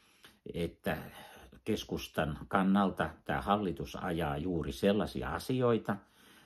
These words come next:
mitä keskusta haluaisi ajaa, mutta nyt keskusta ei joudu ottaa vastaan niitä negatiivisia seurauksia, kun siellä on semmosia, jotka, ö, on vähän kiistanalaisia ja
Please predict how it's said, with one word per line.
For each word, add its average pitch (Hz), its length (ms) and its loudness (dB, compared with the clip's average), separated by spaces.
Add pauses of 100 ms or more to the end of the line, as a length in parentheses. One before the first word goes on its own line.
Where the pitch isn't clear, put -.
(120)
mitä - 240 0
keskusta - 640 -2
haluaisi 113 600 4
ajaa, 107 540 4 (380)
mutta 101 200 0
nyt 135 180 2
keskusta 110 640 2
ei 90 280 2
joudu 87 300 2
ottaa 90 400 2
vastaan 92 500 0
niitä 92 240 0
negatiivisia 80 1000 0
seurauksia, 85 920 2 (560)
kun 78 460 2
siellä 78 360 0
on 90 100 -2
semmosia, 85 640 -2
jotka, 82 520 -4 (560)
ö, 73 220 0
on 90 220 0
vähän 98 260 0
kiistanalaisia 78 1160 2
ja 69 220 -6